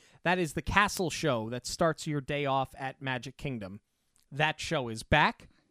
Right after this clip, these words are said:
We are starting to get distanced meet and greets with characters. You're not allowed to hug them, touch them, or get autographs, but you are starting to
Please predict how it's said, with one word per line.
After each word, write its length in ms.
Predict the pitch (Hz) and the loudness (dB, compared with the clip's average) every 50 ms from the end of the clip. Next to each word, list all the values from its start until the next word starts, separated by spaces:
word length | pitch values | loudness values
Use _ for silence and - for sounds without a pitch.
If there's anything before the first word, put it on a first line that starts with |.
| _ _ _ _ _ - - - _ - | _ _ _ _ _ -20 -20 -20 _ 0
We 180 | 151 170 202 202 | 2 4 6 6
are 100 | 185 151 | 6 4
starting 440 | - - - 196 180 185 190 185 170 | 2 2 4 4 6 6 4 2 0
to 100 | - 185 | 0 0
get 400 | 156 160 151 156 - - 131 - | 2 2 2 2 -2 -8 -8 0
distanced 680 | - 196 220 - - - - 196 185 175 - - - - - | 4 4 4 4 2 2 2 2 2 2 -2 -4 -8 -6 -4
meet 300 | 147 147 160 190 220 196 | 0 2 2 2 2 2
and 100 | 185 165 | 2 2
greets 460 | 135 131 131 147 156 170 - - - - | 4 2 2 2 2 0 -2 -2 -6 -6
with 220 | - 147 147 - - | -2 -2 -2 0 2
characters. 800 | - 156 151 156 160 160 - - 165 165 185 214 202 - - - _ _ _ _ - | 4 4 4 4 2 0 -2 -2 -2 0 0 -2 -4 -8 -16 -20 _ _ _ _ -6
You're 100 | 139 135 | -2 2
not 160 | 143 160 160 | 2 4 4
allowed 300 | 170 165 160 160 156 143 | 6 6 6 6 4 4
to 240 | - - 135 123 120 - | 0 -2 -2 -2 -2 2
hug 240 | - 202 226 202 170 | 4 4 4 4 4
them, 200 | 185 202 196 185 | -2 0 0 0
touch 320 | - - 190 180 - - | 2 2 2 2 0 -2
them, 160 | - 190 175 170 | -4 -4 -2 -2
or 40 | 165 | -2
get 180 | 151 156 151 - | -2 -2 -2 0
autographs, 680 | 170 175 165 147 127 131 131 123 127 160 - - - - _ _ - - - - - _ _ _ - | 2 2 2 2 0 -4 -4 -2 -2 -2 -4 -4 -12 -12 _ _ -20 -20 -20 -20 -20 _ _ _ 0
but 400 | 135 123 - 240 202 165 156 - _ - | 8 10 10 10 10 8 4 -2 _ -12
you 220 | 156 160 175 196 - - | -8 -6 -6 -6 -4 -2
are 240 | 156 156 175 196 208 | 2 4 4 4 2
starting 580 | 185 - - - 185 170 170 165 156 156 156 147 | 0 -4 -2 2 2 2 2 2 0 -2 -4 -4
to 480 | - - - 147 135 135 135 131 123 | -4 -2 -2 0 0 0 0 -2 -2